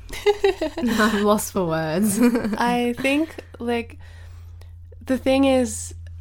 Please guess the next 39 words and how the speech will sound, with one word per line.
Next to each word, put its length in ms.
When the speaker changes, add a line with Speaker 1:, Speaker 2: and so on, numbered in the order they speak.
Speaker 1:
I 140
think 260
this 220
mindset 500
is 80
so 260
powerful 500
because 380
you 120
can 140
go 180
through 160
your 140
life 340
being 340
naturally 460
good 180
at 140
something, 520
but 160
if 100
somebody 420
else 520
understands 500
this 180
mindset 420
and 120
puts 220
in 60
the 80
work, 460
they 180
will 380
be 80
you 360
or 140
excel 560
or 260
be, 220